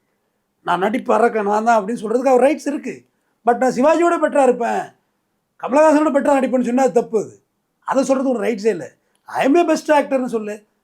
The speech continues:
நான் சொல்றேன், "I am a best lawyer." மா-, இன்னொரு லாயரை சொல்லி, கபில் சிபலை சொல்லி நான் அவரோட பெரிய ஆளுன்னு சொல்ல முடியுமா?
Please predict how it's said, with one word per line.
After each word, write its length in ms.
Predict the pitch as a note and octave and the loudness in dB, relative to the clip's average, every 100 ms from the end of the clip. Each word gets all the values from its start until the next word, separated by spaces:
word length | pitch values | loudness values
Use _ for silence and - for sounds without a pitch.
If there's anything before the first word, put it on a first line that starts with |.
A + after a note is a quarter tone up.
| _ _ | _ _
நான் 180 | - A#3+ | 0 2
சொல்றேன், 260 | B3 A#3 G#3 | 2 0 0
"I 100 | B3+ | 2
am 80 | |
a 80 | C4+ | 2
best 220 | A#3 B3+ | 2 0
lawyer." 480 | C#4+ C#4 C#4 C4+ C4 _ _ _ _ - | 2 4 4 0 -2 _ _ _ _ -6
மா-, 120 | G3+ | -4
இன்னொரு 320 | A3 D4 D#4+ D4+ | 0 2 4 4
லாயரை 260 | D4+ C#4+ | 4 4
சொல்லி, 340 | C#4+ C#4+ D4+ C#4+ | 2 0 0 -2
கபில் 500 | - - B3+ D#4+ D4+ | -6 -4 -2 0 -2
சிபலை 220 | A#3+ C4+ | 0 0
சொல்லி 200 | C4+ C#4 | 0 0
நான் 180 | C4 B3 | 4 4
அவரோட 240 | B3+ B3+ | 4 4
பெரிய 220 | A#3+ A#3+ | 4 2
ஆளுன்னு 120 | A3+ F#3+ | 2 -2
சொல்ல 160 | F#3+ | -10
முடியுமா? 520 | E3+ D3 C#3+ D3+ A#2+ | -12 -14 -10 -10 -12